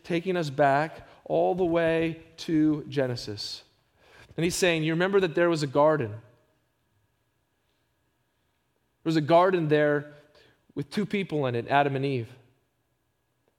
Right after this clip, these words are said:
And they fell and they sinned against God. And they were removed out of that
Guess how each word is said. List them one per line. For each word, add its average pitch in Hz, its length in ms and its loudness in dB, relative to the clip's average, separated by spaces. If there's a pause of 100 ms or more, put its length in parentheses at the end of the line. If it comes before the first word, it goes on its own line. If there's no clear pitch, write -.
(400)
And 143 120 -4
they 165 140 4
fell 165 380 6
and 147 140 -2
they 160 100 4
sinned 160 440 -2
against 135 360 -4
God. 117 380 0 (2000)
And 139 80 -2
they 165 120 4
were 151 100 2
removed 139 540 0
out 127 180 0
of 113 140 -6
that 117 420 -6